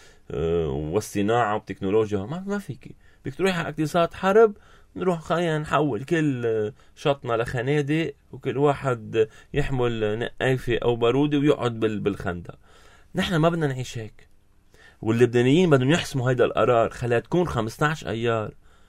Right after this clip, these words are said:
بداية استفتاء على لبنان يلي الناس بدهم إياه. عن جد يلي بده حزب الله ومبسوط بحزب الله خاطف الدولة، خليه يروح ينتخب كل حلفاء حزب الله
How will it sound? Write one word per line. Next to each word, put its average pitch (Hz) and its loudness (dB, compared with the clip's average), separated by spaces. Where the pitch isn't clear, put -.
بداية 151 6
استفتاء 143 0
على 151 4
لبنان 147 4
يلي 135 2
الناس 139 0
بدهم 120 -4
إياه. 95 -8
عن 127 4
جد 151 6
يلي 123 8
بده 151 6
حزب 127 0
الله 147 0
ومبسوط 127 2
بحزب 120 -4
الله 127 2
خاطف 127 -2
الدولة، 147 2
خليه 139 4
يروح 151 6
ينتخب 123 0
كل 180 8
حلفاء 139 4
حزب 113 -6
الله 98 -2